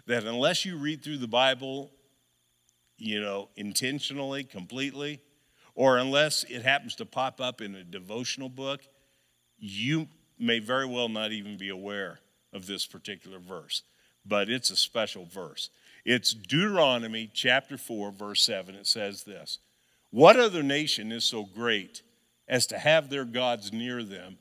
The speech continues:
the way the Lord our God is near us whenever we pray to him?" Boy, that, isn't that stated well? What other nation, what other group of people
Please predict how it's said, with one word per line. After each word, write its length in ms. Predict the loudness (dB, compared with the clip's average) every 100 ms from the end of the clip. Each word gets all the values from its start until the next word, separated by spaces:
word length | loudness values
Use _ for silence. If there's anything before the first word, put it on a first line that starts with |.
| _ _ _
the 80 | 2
way 180 | 4 4
the 140 | 0
Lord 320 | -4 -2 0
our 180 | 2 0
God 300 | -2 -6 -6
is 180 | -8 -8
near 320 | -6 -6 -6
us 380 | -8 -2 -2 -2 _ _ _ -10
whenever 420 | -6 -4 -4 -8
we 200 | -12 -14
pray 540 | -14 -10 -8 -8 -10 _ _ _ -14
to 120 | -14
him?" 360 | -14 -16 -18 _ _ _ _ _ _ _ _ _ _ _ _ _ _ _ _ _ _
Boy, 260 | 0 0 0
that, 280 | 2 2 2
isn't 220 | -4 -4
that 180 | -4 -2
stated 440 | -4 -4 -6 -6 -6
well? 360 | -2 0 0 -6 _ _ _ _ _ _ _
What 240 | 10 10 10
other 240 | 6 4
nation, 500 | 2 2 0 -4 -6 -20 _ _ _ _ _
what 260 | 10 10 10
other 240 | 6 4
group 440 | 0 0 0 0
of 200 | -6 -4
people 520 | 0 0 0 -2 -4